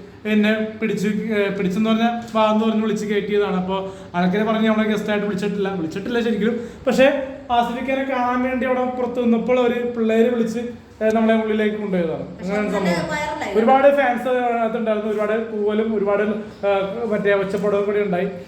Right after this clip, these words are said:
Speaker 1: അതൊക്കെ നല്ല രീതിയിൽ ഞാൻ സ്വീകരിക്കുന്നു. ഏ, നമ്മള്, നമ്മള് വന്നപ്പോൾ ഒരു ചോക്ലേറ്റിലെ പൃഥ്വിരാജ് സുകുമാരൻ വന്ന പോലെയാണ് നമുക്ക് ഫീൽ ചെയ്തത്. ചോക്ലേറ്റ് സിനിമയിൽ, ഏ, ഒരു മൂവായിരം മണികൾക്കിടയിലേക്ക് രാജുവേട്ടൻ വന്നപ്പോൾ ഭയങ്കര പേടിയായിരുന്നല്ലോ ആ സിനിമയുടെ അകത്ത്.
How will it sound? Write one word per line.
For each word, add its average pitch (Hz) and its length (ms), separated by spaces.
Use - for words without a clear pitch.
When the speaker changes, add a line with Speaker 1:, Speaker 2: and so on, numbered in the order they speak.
Speaker 1:
അതൊക്കെ 226 220
നല്ല 240 200
രീതിയിൽ 240 220
ഞാൻ 240 160
സ്വീകരിക്കുന്നു. 214 500
ഏ, 208 100
നമ്മള്, 202 520
നമ്മള് 196 160
വന്നപ്പോൾ 208 600
ഒരു 233 80
ചോക്ലേറ്റിലെ 262 680
പൃഥ്വിരാജ് 233 460
സുകുമാരൻ 233 380
വന്ന 226 140
പോലെയാണ് 220 320
നമുക്ക് 202 440
ഫീൽ 196 140
ചെയ്തത്. 190 180
ചോക്ലേറ്റ് 190 320
സിനിമയിൽ, 196 360
ഏ, 208 40
ഒരു 214 480
മൂവായിരം 214 460
മണികൾക്കിടയിലേക്ക് 214 760
രാജുവേട്ടൻ 208 380
വന്നപ്പോൾ 214 480
ഭയങ്കര 208 200
പേടിയായിരുന്നല്ലോ 180 680
ആ - 40
സിനിമയുടെ 165 240
അകത്ത്. 143 160